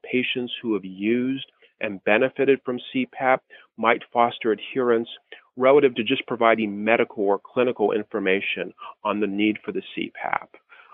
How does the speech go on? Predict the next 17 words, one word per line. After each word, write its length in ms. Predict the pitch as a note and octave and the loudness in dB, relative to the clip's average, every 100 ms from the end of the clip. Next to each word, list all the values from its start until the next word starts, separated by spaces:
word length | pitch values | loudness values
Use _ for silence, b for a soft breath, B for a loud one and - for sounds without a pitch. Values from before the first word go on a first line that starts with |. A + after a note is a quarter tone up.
| B - | B -6
Um, 240 | A2+ G#2+ B2 | -2 0 2
I 60 | |
think 140 | C#3+ C#3 | 2 2
it's 80 | |
also 220 | C#3 C#3+ C3 | 2 2 2
really 180 | C3+ | 2
important 400 | A#2 - D3+ A2 - | 2 0 -2 -2 -4
to 60 | |
keep 180 | - C#3+ | -2 -2
in 120 | A#2+ | -2
mind 560 | A2+ B2 D3+ D3+ A#2+ A2+ B B B | -2 0 2 4 2 -2 B B B
that 220 | A#2+ A#2 - b b | 2 2 0 b b
when 260 | A#2+ B2+ | -4 -2
you 100 | B2+ | -2
wanna 220 | B2+ D3 A#2+ | 0 2 2
use 380 | A2 D3 F#3 | 0 0 0
this 120 | - | -2